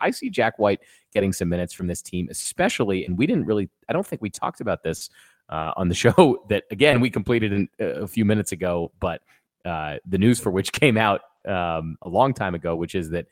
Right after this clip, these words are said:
Jack White is sharing captaincy duties with Javin DeLaurier this year. So I think Coach K sees a little bit more in Jack White than maybe, maybe we know at this point in the season.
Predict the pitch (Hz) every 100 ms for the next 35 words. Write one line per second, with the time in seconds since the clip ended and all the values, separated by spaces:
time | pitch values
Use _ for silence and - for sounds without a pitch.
0 | _ _ - 107 113 92 98 92 85 78
1 | - 110 104 98 85 - 101 - 90 -
2 | 78 78 73 73 71 - 87 82 80 _
3 | - 92 90 80 78 85 78 76 71 69
4 | 80 73 73 _ _ - 101 160 226 -
5 | 123 - 104 98 - 104 95 85 82 82
6 | 87 87 87 87 82 82 80 82 80 -
7 | 80 85 - _ _ _ 82 90 82 80
8 | 78 90 92 87 82 - _ _ 87 95
9 | 92 90 85 76 80 76 71 76 87 -
10 | - 80 82 76 - 78 71